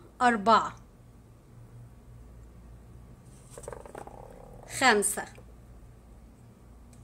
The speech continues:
وهنا الهدف أشوف الطفل عارف الأرقام من واحد إلى عشرة ولا لأ. ستة، سبعة، تمانية،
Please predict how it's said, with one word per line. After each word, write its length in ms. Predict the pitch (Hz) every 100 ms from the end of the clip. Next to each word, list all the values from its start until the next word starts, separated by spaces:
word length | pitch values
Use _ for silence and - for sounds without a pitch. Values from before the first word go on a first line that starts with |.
| - - - - - - - - - - - - - - - - - - - - - -
وهنا 340 | 233 403 508 403
الهدف 540 | 370 403 427 480 -
أشوف 260 | 269 359 320
الطفل 320 | - 349 285
عارف 320 | 254 330 339
الأرقام 400 | 254 254 262 294
من 160 | 285 254
واحد 300 | 330 285 226
إلى 120 | 240
عشرة 480 | 233 311 - 294 311 - - -
ولا 320 | 262 254 240
لأ. 160 | 208 - - - -
ستة، 580 | - 277 277 - 233 214 - - - - - - - - - - - - - - -
سبعة، 540 | - 226 226 214 226 - - - - - - - - - - - - - - - - - - - - - -
تمانية، 580 | 180 175 214 240 240 262